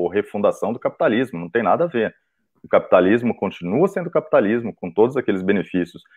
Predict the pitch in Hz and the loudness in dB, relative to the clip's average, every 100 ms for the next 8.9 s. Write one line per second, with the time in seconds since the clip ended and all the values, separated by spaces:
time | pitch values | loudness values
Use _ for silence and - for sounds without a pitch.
0 | _ _ - 98 104 - 95 98 104 113 | _ _ -4 2 2 6 4 6 4 6
1 | 180 151 - 90 87 101 101 120 147 - | 4 2 0 0 0 -2 -2 -4 -6 -2
2 | 98 123 127 87 - 104 143 - 143 185 | 0 2 0 -4 -6 -8 -8 -6 -6 -8
3 | _ _ _ _ _ 98 117 147 - 104 | _ _ _ _ _ 2 2 2 0 -2
4 | 104 - 127 - 131 95 120 156 - 147 | -2 0 -4 2 2 2 -2 -6 -8 -8
5 | - 139 113 127 - 107 123 135 - 107 | -6 -4 -2 -4 -4 -6 -4 -6 -2 -4
6 | - - - - 92 90 110 123 - - | -4 -14 -10 2 4 4 2 -4 -6 -8
7 | 139 - 95 107 - - _ - 190 - | -8 -4 -4 -4 -4 -6 _ 2 2 2
8 | - 175 - 90 90 98 110 76 | -4 -2 2 2 4 0 -2 -6